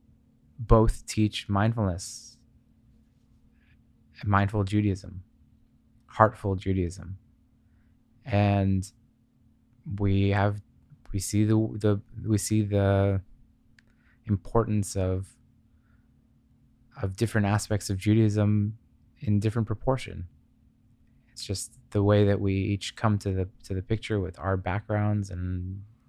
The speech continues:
our theology and whatever it is, even though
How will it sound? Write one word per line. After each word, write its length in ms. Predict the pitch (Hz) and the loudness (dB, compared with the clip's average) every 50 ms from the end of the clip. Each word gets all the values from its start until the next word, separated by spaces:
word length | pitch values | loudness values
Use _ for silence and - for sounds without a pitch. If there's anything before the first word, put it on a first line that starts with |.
| _ - | _ -8
our 80 | 95 | -8
theology 720 | - - 92 92 92 95 104 110 107 107 107 104 104 104 101 | -6 -6 -6 -4 -2 -2 -2 -2 -2 -2 -2 -2 -2 -2 -4
and 220 | 95 90 90 90 - - _ _ _ _ _ _ _ _ _ _ | -4 -6 -8 -10 -12 -18 _ _ _ _ _ _ _ _ _ _
whatever 320 | - 101 101 98 101 107 117 | 2 2 4 6 6 6 6
it 40 | 123 | 6
is, 120 | 107 98 | 4 4
even 280 | 110 113 113 117 113 110 | 2 4 4 6 6 6
though 340 | 110 107 107 104 101 98 | 8 8 8 6 6 4